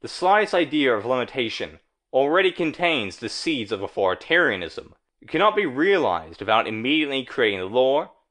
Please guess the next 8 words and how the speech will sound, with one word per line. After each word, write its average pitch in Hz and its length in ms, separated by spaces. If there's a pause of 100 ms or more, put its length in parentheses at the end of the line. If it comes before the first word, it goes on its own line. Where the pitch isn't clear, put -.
(140)
the 110 80
judge, 110 580 (240)
the 101 80
policeman. 98 800 (320)
We 131 100
must 170 320
be 175 120
communists 147 880